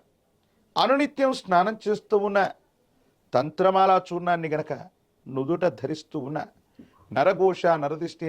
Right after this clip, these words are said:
నరపీడ తొలగిపోవడంతో పాటు మరిన్ని విశేషవంతమైన, అనుకూలవంతమైన ఫలితాల్ని తప్పకుండా పొందేటువంటి అవకాశం కనపడుతుంది. మరిన్ని వీడియోలు చూడటానికి గాను మన ఛానల్ని లైక్ చేయండి, షేర్ చేయండి, తప్పకుండా సబ్స్క్రైబ్. ముఖ్యమైనటువంటి అంశాలు,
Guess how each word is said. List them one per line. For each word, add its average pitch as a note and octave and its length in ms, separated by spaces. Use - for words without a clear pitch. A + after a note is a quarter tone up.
నరపీడ D#3 340
తొలగిపోవడంతో D3+ 680
పాటు E3+ 200
మరిన్ని A3 420
విశేషవంతమైన, G3+ 760
అనుకూలవంతమైన E3 720
ఫలితాల్ని D3 440
తప్పకుండా D#3+ 420
పొందేటువంటి C#3+ 440
అవకాశం C#3 400
కనపడుతుంది. - 500
మరిన్ని C4 360
వీడియోలు C4 300
చూడటానికి G#3 360
గాను F3 200
మన D3+ 80
ఛానల్ని D#3+ 380
లైక్ D#3 220
చేయండి, D3+ 280
షేర్ C#3 200
చేయండి, B2+ 320
తప్పకుండా D#3 480
సబ్స్క్రైబ్. - 340
ముఖ్యమైనటువంటి A3+ 520
అంశాలు, G3+ 380